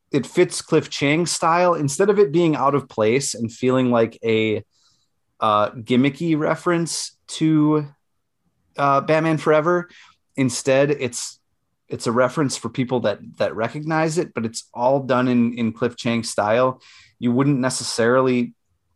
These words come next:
link it to that if you didn't know what he was going for. And I think that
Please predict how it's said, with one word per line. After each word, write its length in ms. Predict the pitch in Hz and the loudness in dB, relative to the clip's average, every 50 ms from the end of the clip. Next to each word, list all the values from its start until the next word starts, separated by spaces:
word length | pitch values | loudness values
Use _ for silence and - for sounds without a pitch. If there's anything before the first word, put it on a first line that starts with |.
| _ - | _ -8
link 300 | 196 123 120 123 123 156 | -4 -2 -2 -2 -2 -4
it 140 | 151 - | -8 -8
to 100 | - - | -8 -4
that 300 | 135 139 135 139 139 135 | -2 0 0 2 0 0
if 120 | 131 117 - | -2 -6 -4
you 60 | 120 | -2
didn't 320 | 117 120 117 113 113 117 - _ | 0 0 0 0 -2 -4 -6 _
know 500 | 107 107 110 113 120 120 117 120 120 - _ _ _ | -2 0 0 2 2 2 0 -2 -4 -8 _ _ _
what 160 | - 123 117 | -2 -2 0
he 80 | 127 123 | 0 -2
was 120 | 120 120 | -2 -2
going 260 | - 123 113 117 120 | 0 0 0 0 0
for. 460 | 120 - - 147 143 143 151 160 156 _ _ _ _ _ _ _ _ _ _ _ _ _ _ _ _ _ _ _ _ | -2 -2 0 0 2 2 0 -2 -6 _ _ _ _ _ _ _ _ _ _ _ _ _ _ _ _ _ _ _ _
And 120 | - 117 | -2 0
I 80 | 113 117 | 0 0
think 300 | 113 - 147 135 120 - | 0 0 -2 -2 -2 -2
that 260 | - 123 117 120 - | -2 0 0 -2 -4